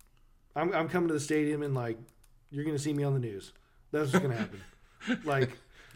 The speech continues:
Speaker 1: I, I just
Speaker 2: But we saw this with Jason Garrett for damn near a decade, where every year they would go eight and eight or
Speaker 1: I,
Speaker 2: seven and nine. And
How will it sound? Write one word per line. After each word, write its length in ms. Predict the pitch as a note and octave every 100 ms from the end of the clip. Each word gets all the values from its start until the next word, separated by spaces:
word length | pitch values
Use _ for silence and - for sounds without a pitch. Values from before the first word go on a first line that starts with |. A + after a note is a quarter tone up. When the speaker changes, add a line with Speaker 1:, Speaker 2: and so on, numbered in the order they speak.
| - -
Speaker 1:
I, 180 | D3+ D#3+ C#3+
I 60 |
just 100 | F3
Speaker 2:
But 340 | F3+ B2 - C#3
we 160 | D3
saw 220 | E3 D#3 E3
this 180 | E3
with 120 | C3 A2
Jason 320 | B2 B2 F#2+
Garrett 340 | G2+ F2+ C#2+
for 120 | -
damn 240 | D2+ F2+ F2
near 160 | E2 D2
a 60 |
decade, 480 | D2+ D2 D2 B1+ C2
where 320 | - D#2 C#2 B1 -
every 300 | G#2+ G#2 F#2+
year 240 | F2 D#2+
they 140 | D2 D#2
would 180 | D#2
go 180 | D2+ D#2
eight 160 | D#2 E2
and 60 | E2
eight 100 | D2+
or 20 |
Speaker 1:
I, 40 |
Speaker 2:
seven 280 | - A#3 A3
and 80 | -
nine. 200 | C#2 C#3
And 160 | C3